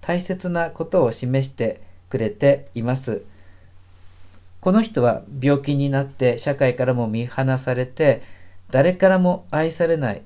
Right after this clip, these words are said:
やるせない孤独の中にいたかもしれない。けれども、多分この人は愛するということ、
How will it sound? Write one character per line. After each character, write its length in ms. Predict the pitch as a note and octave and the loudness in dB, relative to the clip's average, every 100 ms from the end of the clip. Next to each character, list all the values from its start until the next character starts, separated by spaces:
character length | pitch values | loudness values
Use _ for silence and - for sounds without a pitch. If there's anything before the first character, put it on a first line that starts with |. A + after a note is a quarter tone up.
| - - - - - | -20 -20 -20 -12 2
や 160 | C3+ | 4
る 100 | D3 | 4
せ 180 | F3+ F#3+ | 0 2
な 160 | F3+ C3 | 2 2
い 160 | G#2 | -2
孤 140 | - C3+ | -6 -2
独 260 | C3 C3+ | -2 0
の 80 | C3 | 0
中 240 | C3 C3+ A#2+ | 2 0 -2
に 120 | G#2+ | -2
い 20 | |
た 120 | D#3 | -6
か 120 | D3+ | -4
も 100 | C#3 | -4
し 140 | A2+ A2+ | -4 -4
れ 100 | A2+ | -2
な 140 | A2 | -2
い。 100 | G#2+ - - - - - | -4 -10 -20 -20 -20 -10
け 120 | - | -2
れ 100 | G#3+ | 2
ど 100 | E3+ | 2
も、 240 | A2+ F#2+ - - - | 0 -6 -12 -20 -4
多 120 | A#3 | -2
分 300 | G3 B2 F#2 - | 0 -2 -6 -12
こ 120 | - | -6
の 100 | C#3+ | -4
人 220 | C#3+ - A2+ | -4 -4 -2
は 260 | B2+ - - - | -2 -2 -10 -4
愛 240 | C#3 F#3+ | -2 -2
す 220 | G3 G#3+ | -4 -4
る 120 | F#3 | -4
と 140 | F3+ A2+ | -2 -2
い 80 | A2+ | -4
う 60 | |
こ 160 | A2 G#2+ | -6 -8
と、 300 | - G#2 - | -6 -6 -6